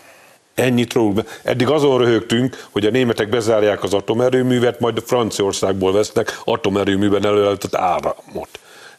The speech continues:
De ez, ez, nem gondoltuk, de szintet tudtak lépni. Most zöldítés jegyében újra nyitják a szénerőműveket. Menjen mind oda, hova én gondolom. És ugye ez a baj,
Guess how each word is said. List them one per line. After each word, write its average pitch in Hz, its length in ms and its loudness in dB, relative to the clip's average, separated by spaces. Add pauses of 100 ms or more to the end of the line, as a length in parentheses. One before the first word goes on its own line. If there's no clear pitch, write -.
De 110 240 2
ez, 117 260 0
ez, 123 260 -2 (240)
nem 151 300 0
gondoltuk, 113 640 0
de 131 120 2
szintet 110 400 0
tudtak - 420 -6
lépni. 85 400 -4 (300)
Most 110 240 0
zöldítés 113 720 0
jegyében 117 500 0
újra 107 260 2
nyitják 98 360 -4
a 104 40 -2
szénerőműveket. 85 960 -4 (200)
Menjen 127 640 0
mind 104 280 0
oda, 101 160 0
hova 87 300 0
én 85 140 -4
gondolom. 80 380 -12 (320)
És - 120 -6
ugye 107 180 2
ez 131 180 0
a 104 60 0
baj, 107 420 0